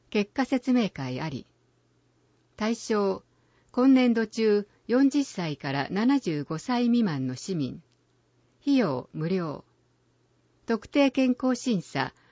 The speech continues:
市国保加入者以外。なお、茨城健診予約システムでの特定健康診査の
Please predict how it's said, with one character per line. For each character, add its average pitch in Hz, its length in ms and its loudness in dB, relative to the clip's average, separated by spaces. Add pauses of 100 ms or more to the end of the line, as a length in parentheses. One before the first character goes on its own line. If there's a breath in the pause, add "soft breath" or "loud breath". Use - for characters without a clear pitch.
(120 soft breath)
市 226 280 -4
国 262 360 -2
保 165 120 0
加 185 180 -4
入 233 200 2
者 143 200 -8
以 196 140 0
外。 131 320 -6 (840)
な 202 200 0
お、 143 100 -6 (240 soft breath)
茨 233 420 0
城 208 160 -4
健 262 260 2
診 247 280 2
予 220 140 0
約 262 240 -2
シ 262 160 -2
ス - 80 -18
テ 170 140 -6
ム 143 120 -4
で 143 120 -6
の 139 300 -6
特 - 240 -8
定 269 220 0
健 247 320 0
康 254 140 0
診 240 260 -2
査 147 160 -6
の 135 100 -2